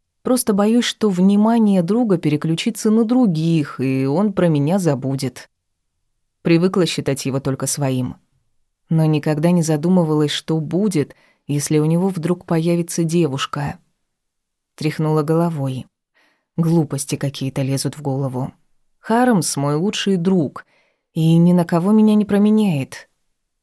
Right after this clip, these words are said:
А я, как его верный бро, должна спасти беднягу от навязчивых поклонниц. Сама ведь кашу заварила, мне и расхлёбывать. Тем более, что Хармс умолял помочь.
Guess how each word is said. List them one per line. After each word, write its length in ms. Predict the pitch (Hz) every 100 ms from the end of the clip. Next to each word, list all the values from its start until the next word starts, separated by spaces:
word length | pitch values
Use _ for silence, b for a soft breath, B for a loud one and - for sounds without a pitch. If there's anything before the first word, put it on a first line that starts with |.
| _ _
А 180 | 156 147
я, 440 | 139 147 196 247
как 300 | 247 135 127
его 300 | 135 135 139
верный 460 | 131 147 143 139 139
бро, 340 | 131 151 226
должна 440 | 233 139 135 180 269
спасти 420 | - 190 185 262
беднягу 520 | 240 190 165 196 190
от 140 | 180 160
навязчивых 500 | 143 180 - 175 -
поклонниц. 720 | 127 - 127 151 143 - - _ _ _ _ _ _
Сама 460 | - - 156 160 180
ведь 180 | 151 -
кашу 280 | 156 - 139
заварила, 580 | 139 147 160 131 127 - _ _
мне 460 | 151 147 143 160 214
и 40 |
расхлёбывать. 1080 | 170 127 - 127 139 175 170 165 160 - - _ _ _ _ _ _ _ _ _ _ _ _
Тем 220 | - 214
более, 240 | 254 247
что 220 | 226 - 214
Хармс 520 | - 254 254 156 -
умолял 400 | 151 156 196 196
помочь. 720 | 185 165 185 160 - - -